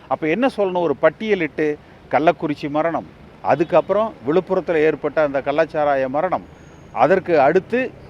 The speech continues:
இந்த வரிசை, இப்ப திருநெல்வேலியில வந்து அந்த காங்கிரஸ் பிரமுகர் கொல்லப்பட்டார். இன்றைக்கு வரைக்கும் அது குறித்து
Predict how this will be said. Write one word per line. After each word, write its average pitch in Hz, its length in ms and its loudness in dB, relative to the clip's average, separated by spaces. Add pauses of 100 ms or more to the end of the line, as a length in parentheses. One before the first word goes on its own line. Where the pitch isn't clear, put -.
(140)
இந்த 147 500 2
வரிசை, 185 340 2
இப்ப 151 240 -4
திருநெல்வேலியில 185 680 0
வந்து 147 180 -2
அந்த 151 200 0
காங்கிரஸ் 170 540 -2
பிரமுகர் 170 420 -2
கொல்லப்பட்டார். 147 560 -2 (360)
இன்றைக்கு 190 500 2
வரைக்கும் 180 480 -4
அது 156 240 2
குறித்து 180 480 -2